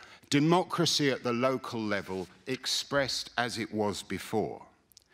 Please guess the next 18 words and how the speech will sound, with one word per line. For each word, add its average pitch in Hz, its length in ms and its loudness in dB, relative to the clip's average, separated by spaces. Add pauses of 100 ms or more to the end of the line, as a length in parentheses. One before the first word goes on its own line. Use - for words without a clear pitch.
(360)
So 160 320 2
in 208 160 6
our 220 180 6
drive 151 640 4
to 127 140 -4
save 117 440 -2
money, 87 540 -4 (360)
In 180 160 4
our 190 180 4
drive 143 520 2
to 123 140 -6
sit - 720 0
here 156 380 4
at - 100 -2
the 131 100 2
centre 175 680 4
of 131 100 0
Europe, 113 500 0